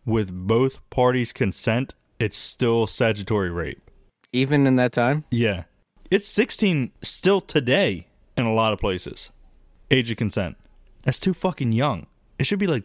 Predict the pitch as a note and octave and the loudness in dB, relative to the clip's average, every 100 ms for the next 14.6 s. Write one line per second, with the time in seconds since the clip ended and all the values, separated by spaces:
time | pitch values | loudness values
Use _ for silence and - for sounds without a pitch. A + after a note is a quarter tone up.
0 | _ - C#3+ D3+ A2+ G2+ A#2+ A#2+ - - | _ -6 -4 -2 -2 0 -2 -4 -10 -20
1 | _ _ _ _ _ - A2+ D#3 - _ | _ _ _ _ _ -10 -6 -4 -6 _
2 | _ _ _ A#2+ B2 D3+ _ _ _ _ | _ _ _ -16 -14 -14 _ _ _ _
3 | _ - D3+ - E3 _ - - _ A#3 | _ -14 -14 -12 -14 _ -20 -20 _ 4
4 | F3 C#3 D#3 G3 E3 G3 G3 - G3 C4+ | 4 4 2 2 2 2 0 0 0 2
5 | A#3+ A3+ F#3+ C#3+ D#3 F3+ D#3 D#3+ - - | 2 2 2 2 2 2 0 -4 -4 -2
6 | B2 D3 - - F3 E3 D3+ D#3+ C#3+ C#3+ | 2 0 -2 -2 -2 0 -2 2 2 2
7 | A#2+ B2+ C3 B2 C#3 C3 _ _ _ _ | 2 0 0 0 0 -4 _ _ _ _
8 | _ _ A#2+ A#2+ A#2 E2+ - - - - | _ _ -2 2 2 0 -8 -16 -18 -6
9 | B2+ A2+ B2 A#2+ A#2+ A#2+ A2+ - B2 A2 | -2 0 0 -2 -2 -2 -6 -6 -4 -4
10 | G#2+ G2+ A2 A#2+ - A#2 G#2 G2 G2+ G2+ | -4 -6 -6 -8 -8 -6 -6 -6 -8 -8
11 | G2 G#2+ G#2 G#2 G#2 G#2 - G2+ G2 - | -10 -10 -8 -8 -10 -12 -12 -12 -12 -18
12 | - - D3 D3 C#3+ D3 - - G#2+ A2+ | -16 -8 -4 -2 -2 -4 -8 -10 -8 -8
13 | - A#2+ A2+ A2+ G2+ G#2 G2+ G2+ G2+ G2+ | -8 -8 -6 -6 -6 -6 -6 -6 -6 -6
14 | G2+ G#2 G2+ G2 - | -6 -8 -10 -12 -18